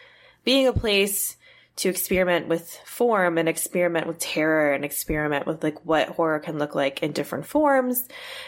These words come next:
And so those moments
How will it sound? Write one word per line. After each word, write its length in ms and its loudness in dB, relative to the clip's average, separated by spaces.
And 260 2
so 760 2
those 440 0
moments 800 0